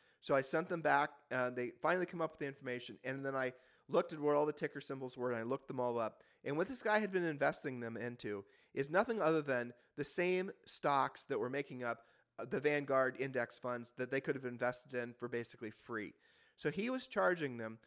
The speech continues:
two percent per year, and I forget what the, there was other fees too. I think it amounted to something like four percent per year to invest in something that they could have been investing in for free. And so there was this, there, uh,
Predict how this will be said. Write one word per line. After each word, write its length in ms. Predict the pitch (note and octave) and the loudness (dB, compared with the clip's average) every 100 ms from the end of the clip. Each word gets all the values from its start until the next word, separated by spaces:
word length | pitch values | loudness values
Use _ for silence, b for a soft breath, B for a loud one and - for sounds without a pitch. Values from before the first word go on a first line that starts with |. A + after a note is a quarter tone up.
| b b | b b
two 160 | - A#3 | -4 -4
percent 460 | A#3+ A#3+ G#3+ G#3 | -4 0 0 0
per 100 | - | -2
year, 380 | D#3 D3 B2 G#2 - | -4 0 2 0 -2
and 100 | B2+ | -2
I 60 | |
forget 380 | C#3 D3+ D#3 D#3 | 0 0 2 2
what 200 | C3+ C3 | 0 -4
the, 80 | G2+ | -4
there 120 | A#2 C3+ | -2 0
was 120 | C3 | 2
other 160 | C#3 | 0
fees 300 | B2 C3 A2+ | -2 -6 -8
too. 220 | - C3 G#2 | -8 -6 -4
I 40 | |
think 160 | D3+ F#3 | -2 -2
it 100 | D#3+ | -2
amounted 300 | C3+ C3 C3 | 0 0 -2
to 40 | |
something 220 | - B2+ | -10 -8
like 160 | A#2+ - | -8 -4
four 200 | C#3+ C#3 | -2 -2
percent 360 | G#2+ - B2 | -4 -6 -6
per 100 | - | -6
year 280 | A2+ A2 F#2 b b b b - | -6 -4 -6 b b b b -2
to 100 | E3+ | 0
invest 380 | D3+ E3+ G#3 G#3+ | 4 4 4 0
in 80 | |
something 340 | G#3+ F#3 F3+ E3 | -2 -2 -2 -4
that 120 | C#3+ | -2
they 100 | C3 | -2
could 160 | C3 C3+ | 0 0
have 60 | |
been 100 | C3 | 0
investing 440 | A#2+ A#2 A#2+ - A#2 | -2 -2 -4 -4 -10
in 60 | |
for 160 | A2 G#2+ | -8 -12
free. 380 | - A2+ G2+ - b b b b b | -6 -6 -6 -8 b b b b b
And 160 | C3+ C#3+ | -2 -2
so 220 | - D#3 | 2 4
there 160 | D3+ F3+ | 6 6
was 120 | G#3+ | 6
this, 240 | F#3 D#3 - | 4 0 -4
there, 320 | C#3+ C#3+ C#3+ - | 2 4 4 2
uh, 180 | B2 | 0